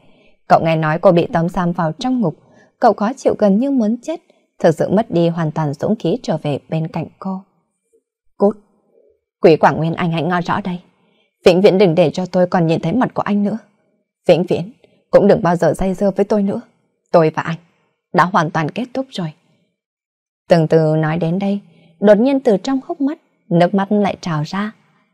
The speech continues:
Tình cảm tám năm nay của cô cùng với Quý Quảng Nguyên quả thực đã kết thúc hoàn toàn rồi. Ngày xưa ở trong đại viện, cậu ta đã từng cõng cô ở trên lưng,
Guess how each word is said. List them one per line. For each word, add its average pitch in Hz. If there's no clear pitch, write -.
Tình 165
cảm 165
tám 165
năm 175
nay 175
của 170
cô 175
cùng 185
với 190
Quý 202
Quảng 165
Nguyên 240
quả 233
thực 214
đã 190
kết 302
thúc 339
hoàn 160
toàn 151
rồi. 151
Ngày 160
xưa 160
ở 156
trong 165
đại 165
viện, 151
cậu 160
ta 165
đã 151
từng 165
cõng 175
cô 165
ở 156
trên 185
lưng, 180